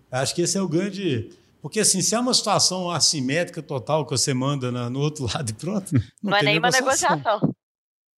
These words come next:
Speaker 1: É, não é negociação. Então, você tá partindo justamente de que os dois lados existe uma,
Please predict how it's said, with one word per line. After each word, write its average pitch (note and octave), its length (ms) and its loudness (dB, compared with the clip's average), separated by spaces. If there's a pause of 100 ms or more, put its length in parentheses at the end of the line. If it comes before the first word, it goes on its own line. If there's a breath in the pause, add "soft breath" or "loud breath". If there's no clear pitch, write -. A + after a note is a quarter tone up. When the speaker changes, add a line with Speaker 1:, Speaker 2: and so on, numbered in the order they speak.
(220)
Speaker 1:
É, G3 180 2
não F3 180 2
é E3+ 220 2
negociação. G3 640 -6 (240 loud breath)
Então, F#3+ 140 -6
você G3 240 2
tá F#3+ 80 -2
partindo G3 600 0
justamente F3+ 800 0 (520 soft breath)
de C3+ 180 0
que F3 240 2
os D#3+ 140 4
dois E3+ 260 4
lados F3 280 2
existe E3 340 0
uma, E3 480 0